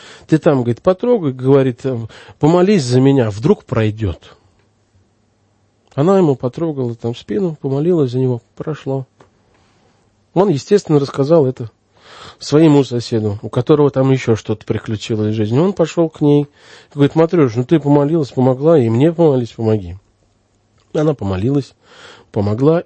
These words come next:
и его прошение, о котором он просил Матрону, тоже выполнилось. И так постепенно, постепенно стали к ней приходить люди.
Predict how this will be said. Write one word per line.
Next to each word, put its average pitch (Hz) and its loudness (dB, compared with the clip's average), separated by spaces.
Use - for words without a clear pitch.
и 90 -8
его 127 -2
прошение, 98 -6
о 92 -8
котором 95 -6
он 90 -8
просил 101 -8
Матрону, 104 -4
тоже 143 -2
выполнилось. 131 -6
И 131 2
так 202 -2
постепенно, 170 0
постепенно 165 -2
стали 147 0
к - -10
ней 147 0
приходить 120 -4
люди. 113 0